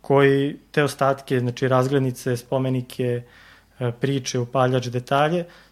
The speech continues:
to nisu samo stvari koje njega podsećaju na tu zemlju. Oni njega podsećaju na svog oca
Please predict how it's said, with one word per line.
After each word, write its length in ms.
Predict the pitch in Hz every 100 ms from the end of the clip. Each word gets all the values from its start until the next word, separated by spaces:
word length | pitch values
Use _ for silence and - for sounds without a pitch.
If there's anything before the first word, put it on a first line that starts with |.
| _
to 120 | 160
nisu 200 | 175 175
samo 220 | 190 196
stvari 280 | 190 190 185
koje 180 | 175 175
njega 200 | 165 156
podsećaju 380 | 160 143 - 147
na 60 |
tu 140 | 135 151
zemlju. 280 | 139 131 120
Oni 100 | 147
njega 180 | 160
podsećaju 300 | 160 160 -
na 40 | 143
svog 220 | - 135
oca 340 | 127 123 196